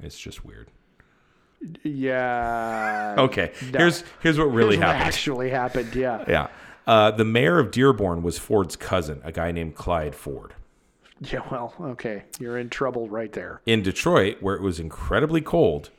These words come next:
Speaker 1: nothing was really a problem. The march got started without a hitch, so it was a very cold morning. Uh, there was somewhere between three to five thousand marchers, but once they got to the border of the town of Dearborn,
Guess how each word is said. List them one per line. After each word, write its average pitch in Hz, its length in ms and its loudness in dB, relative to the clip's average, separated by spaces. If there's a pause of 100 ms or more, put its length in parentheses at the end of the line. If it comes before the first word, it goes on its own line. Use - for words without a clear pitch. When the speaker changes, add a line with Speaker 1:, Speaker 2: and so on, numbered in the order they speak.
(120)
Speaker 1:
nothing 117 520 0
was 113 220 -2
really 82 240 -4
a 80 60 -4
problem. 80 520 -2
The 78 80 -10
march 80 340 -4
got 87 180 -2
started 87 400 -6
without 127 280 0
a 131 40 0
hitch, - 540 -6
so - 140 -18
it - 20 -12
was 82 100 -10
a 80 40 -10
very 95 180 -6
cold 107 400 -4
morning. 117 280 -6 (560)
Uh, 101 280 4
there 101 220 2
was 135 180 2
somewhere 151 320 2
between 110 400 -2
three 123 240 -2
to 123 80 -2
five 113 260 0
thousand 85 320 0
marchers, 110 500 -4
but 98 280 -6
once 110 280 -2
they 131 140 0
got 104 220 0
to - 120 -16
the 87 80 -2
border 131 520 2
of 127 120 -2
the 127 60 -2
town 123 320 -6
of 107 140 -8
Dearborn, 135 400 -4